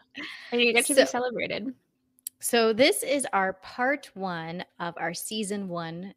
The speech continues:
Speaker 2: finale of Space Buns. And this has been, not to, like, go down nostalgic lane yet,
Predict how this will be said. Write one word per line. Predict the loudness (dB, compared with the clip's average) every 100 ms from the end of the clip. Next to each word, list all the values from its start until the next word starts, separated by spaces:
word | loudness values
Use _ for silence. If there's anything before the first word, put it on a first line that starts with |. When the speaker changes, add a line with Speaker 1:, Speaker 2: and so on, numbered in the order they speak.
| _
Speaker 2:
finale | -6 -4 -2 -4 -2 -4 -4 -6
of | -2 0 0 -4
Space | -6 -6 -4 -4 -6
Buns. | -6 -6 -6 -6 -6
And | -6 -4 -2
this | 0 0 2
has | 2 2
been, | 2 4 4 0 -2 -6 _ _ _ _
not | 4 6
to, | 6
like, | 2 2
go | 2 0
down | -2 -4 -6
nostalgic | -8 -6 -4 -4 -6 -6
lane | -6 -6 -10 -6
yet, | -2 -2 -4 -10